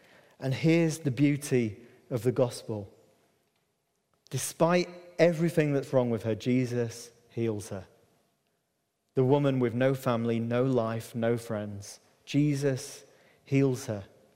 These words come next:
And in that one moment, all the lies that she's been thinking about herself,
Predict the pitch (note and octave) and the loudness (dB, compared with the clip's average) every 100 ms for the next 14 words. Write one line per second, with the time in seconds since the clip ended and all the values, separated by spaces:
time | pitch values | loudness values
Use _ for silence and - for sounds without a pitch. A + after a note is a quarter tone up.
0 | _ _ _ _ - D3 - D#3+ D#3+ D3 | _ _ _ _ -6 -2 4 4 4 2
1 | C#3+ C3 D#3 E3+ D#3+ C#3 A#2+ A2 A2 - | 0 2 4 4 4 4 2 -2 -6 -8
2 | - _ _ - D#3+ E3+ F3 E3 D#3+ D3 | -18 _ _ 4 6 6 4 4 4 4
3 | B2+ A#2 A2 B2+ - A2+ A#2+ A2 C3+ C3 | 2 0 -2 -8 -6 -6 -6 -2 -2 -2
4 | C3 B2 A#2 B2 A#2+ A#2 - G#2+ G2+ - | -2 -2 -2 -2 -4 -6 -4 -6 -6 -14